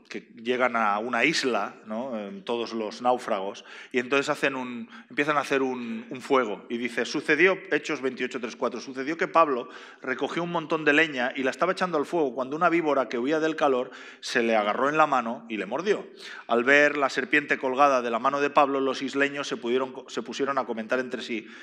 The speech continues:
'Sin duda este hombre es un asesino, pues aunque se ha salvado del mar, la justicia divina no va a consentir que siga con vida'". Es decir, la gente tenía una cosmovisión en la de que si te pasaban cosas malas, si estabas enfermo, es porque eras malvado, eras un pecador.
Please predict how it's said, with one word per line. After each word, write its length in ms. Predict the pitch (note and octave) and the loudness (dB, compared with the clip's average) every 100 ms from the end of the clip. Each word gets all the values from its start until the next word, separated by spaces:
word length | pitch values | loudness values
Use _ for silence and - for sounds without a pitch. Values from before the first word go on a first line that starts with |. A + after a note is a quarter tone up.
| - | -14
'Sin 240 | - D#3 | -2 2
duda 220 | D3+ F3 E3+ | 4 4 2
este 180 | - | 2
hombre 160 | D3+ D3+ | 0 0
es 120 | C#3 | -2
un 80 | C#3+ | -2
asesino, 460 | C#3+ D3 C3 A2 A2+ - - - | -2 -2 -4 -4 -8 -14 -16 -8
pues 160 | C3+ | -2
aunque 220 | C3 A#2 | -2 -2
se 100 | - | 4
ha 60 | F3 | 4
salvado 420 | F#3 D#3 E3 D#3+ | 6 6 4 4
del 180 | C#3+ C3+ | 2 2
mar, 320 | C#3 A#2+ G#2+ - - - | 2 2 -2 -16 -20 -2
la 100 | B2 | 0
justicia 480 | - B2 D3 D3 C#3+ | 0 0 0 4 2
divina 300 | C3 C3+ B2+ | 2 0 0
no 160 | B2 | 2
va 80 | B2 | 2
a 60 | A2+ | 0
consentir 680 | A#2 G#2+ G#2 G2 A#2+ F2+ | -6 -8 -12 -6 -4 -4
que 100 | A2+ | -8
siga 300 | F#2 G#2 F#2+ | -8 -8 -8
con 180 | F2+ E2 | -10 -16
vida'". 300 | D#2+ D2 - _ _ _ _ _ _ _ _ - - _ | -18 -18 -20 _ _ _ _ _ _ _ _ -20 -20 _
Es 120 | E3 | 0
decir, 100 | F3+ | 2
la 100 | C#3+ | 4
gente 280 | B2+ F3+ G3 | 2 2 2
tenía 500 | F3 D#3 F#3 C3+ F3+ - - - | 2 2 2 2 -2 -12 -16 -6
una 240 | D3+ E3+ | 2 2
cosmovisión 840 | E3+ D3 D3 C3+ A#2+ F3 D3 B2+ - - - | 2 0 0 0 0 4 4 2 -6 -18 -4
en 160 | C#3+ C#3+ | 4 6
la 100 | C#3 | 6
de 140 | C3+ | 2
que 80 | C3 | -2
si 140 | D3+ | 0
te 120 | D#3+ | 0
pasaban 460 | C3+ C#3 F#3 G#3+ G3 | 2 4 6 4 0
cosas 340 | F#3 - D3 | -4 -2 -2
malas, 320 | E3 D#3+ C3+ - | 4 4 4 0
si 100 | B2+ | 0
estabas 360 | - F#3+ F#3 | 4 4 4
enfermo, 560 | D#3+ C#3 E3+ B2+ A#2 C3+ - - - | -4 2 2 2 -6 -10 -18 -10 -8
es 120 | - | 0
porque 400 | E3 C#3 C#3 C3 | 0 2 4 4
eras 240 | C3 B2 | 4 2
malvado, 440 | B2+ A2+ C3 A2+ G#2+ | 0 4 4 4 0
eras 240 | A#2 A2 | -2 -4
un 140 | A2+ | -6
pecador. 580 | A#2 G2+ F#2 G2 - _ | -6 -6 -6 -8 -10 _